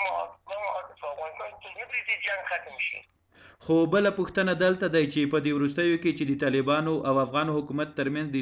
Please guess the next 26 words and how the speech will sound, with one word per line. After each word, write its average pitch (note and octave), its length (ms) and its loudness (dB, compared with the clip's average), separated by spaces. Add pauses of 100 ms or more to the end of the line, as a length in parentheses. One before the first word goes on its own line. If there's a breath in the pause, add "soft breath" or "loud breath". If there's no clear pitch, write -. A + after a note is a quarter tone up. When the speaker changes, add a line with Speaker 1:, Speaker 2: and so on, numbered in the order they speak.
Speaker 2:
سولې D3 300 0
کومې D3 260 0
رسمي D3+ 300 -4
خبرې C#3+ 440 0
پیل B2+ 160 0 (100)
شوې D#3 240 0 (100)
دي، D#3 100 4 (500 loud breath)
آیا E3+ 200 4
په C#3+ 140 0
دې D#3 180 4
به C#3+ 60 4 (100)
مثبت D3 400 -2 (200)
او - 20 2 (100)
یا C3+ 220 2
هم E3 100 0 (160)
که C3+ 100 2 (140)
منفي B2+ 280 -2 (100)
اغیزې E3 400 0
وکړي؟ F#2+ 320 -4 (340)
دا A#2+ 160 2
پوښتنه C3+ 420 -2
مې C3+ 140 2
هم D#3+ 80 0 (140)
له B2+ 120 6
جاوید A2 380 4
نه F#2 60 0